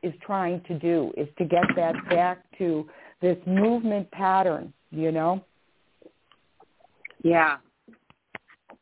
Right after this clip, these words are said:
Speaker 2: Yeah, and I mean, just cerebral blood flow, right? Like,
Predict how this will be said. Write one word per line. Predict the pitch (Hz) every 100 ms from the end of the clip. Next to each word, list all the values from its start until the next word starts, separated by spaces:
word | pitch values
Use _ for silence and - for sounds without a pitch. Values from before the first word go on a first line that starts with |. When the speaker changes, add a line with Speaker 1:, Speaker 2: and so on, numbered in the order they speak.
| _ 208 208 -
Speaker 2:
Yeah, | 240 190 -
and | 233 -
I | 226
mean, | 233 220 202
just | 233 - - _ _ _ _ - - -
cerebral | - 277 233 196 156 -
blood | 175 220 214 -
flow, | 156 139 131 131
right? | 175 202 220 220 -
Like, | 185 170